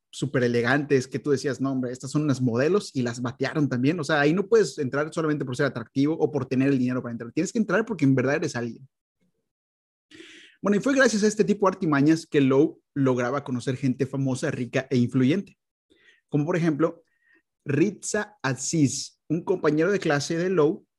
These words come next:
con el cual tenía una gran amistad, que posteriormente le permitiría crear su estafa maestra,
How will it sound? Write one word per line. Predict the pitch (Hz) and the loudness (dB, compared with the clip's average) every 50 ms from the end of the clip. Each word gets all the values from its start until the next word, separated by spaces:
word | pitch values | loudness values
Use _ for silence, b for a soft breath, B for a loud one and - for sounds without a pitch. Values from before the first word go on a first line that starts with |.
| _ _ _ _ _ _ | _ _ _ _ _ _
con | - 190 208 | -4 -2 -2
el | 220 - | -2 -2
cual | - 160 151 151 | -2 -2 -2 -2
tenía | - 156 147 | 0 2 4
una | 143 143 | 4 4
gran | 131 131 131 | 4 2 2
amistad, | 151 190 208 - - 185 190 - _ _ _ _ _ _ _ _ _ _ _ - | 0 0 -2 -4 -6 -8 -8 -10 _ _ _ _ _ _ _ _ _ _ _ 0
que | - 147 | 0 0
posteriormente | 139 143 - - 135 117 - - - 135 123 127 127 156 180 185 175 156 139 123 - - 135 - - - _ _ _ _ _ _ _ _ _ _ _ - | 0 0 -2 -2 -2 -2 -2 -2 -2 0 2 2 2 2 0 0 2 2 2 2 2 0 -2 -2 -2 -12 _ _ _ _ _ _ _ _ _ _ _ -6
le | 135 131 131 131 127 123 123 120 | -4 -2 -2 0 0 0 -2 -4
permitiría | - - 131 120 120 123 156 226 220 262 208 151 147 156 175 208 - _ _ _ _ _ _ _ _ _ _ _ _ _ _ _ _ - | -4 -6 -4 -4 -2 -2 -2 -2 -2 -2 -2 0 0 -2 -2 -4 -8 _ _ _ _ _ _ _ _ _ _ _ _ _ _ _ _ -6
crear | - 165 160 131 120 123 | -4 -4 -2 -4 -4 -6
su | 135 - | -6 -10
estafa | 151 - - 120 - 135 | -10 -8 -8 -8 -8 -6
maestra, | 151 170 - 180 - - 170 226 | -8 -8 -8 -10 -10 -10 -12 -12